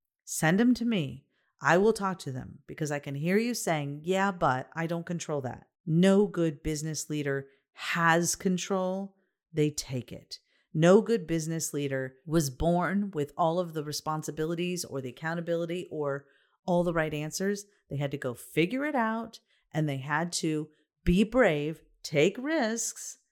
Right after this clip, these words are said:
and try new things. So where might you be able to have conversations with business leaders in your organization and show that you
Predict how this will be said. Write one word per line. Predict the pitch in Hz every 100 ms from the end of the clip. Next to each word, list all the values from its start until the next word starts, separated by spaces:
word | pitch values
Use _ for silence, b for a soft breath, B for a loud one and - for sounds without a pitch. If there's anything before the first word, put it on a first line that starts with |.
| _ _ _ -
and | 175
try | - 143
new | 139 135
things. | 135 165 101 - - - _ _ _ _
So | - 175
where | 160 160 165 233 269
might | 233 214 214
you | 160 151 151
be | 151 143
able | 135 135
to | 131
have | 135 147 175
conversations | 196 208 240 226 165 151 147 139
with | 139 135 -
business | 180 226 214 202
leaders | 156 151 147
in | 135
your | 135 160
organization | 208 254 247 165 147 143 139
and | 175 180
show | - 262 294
that | 294 311
you | 247 320 330 135 -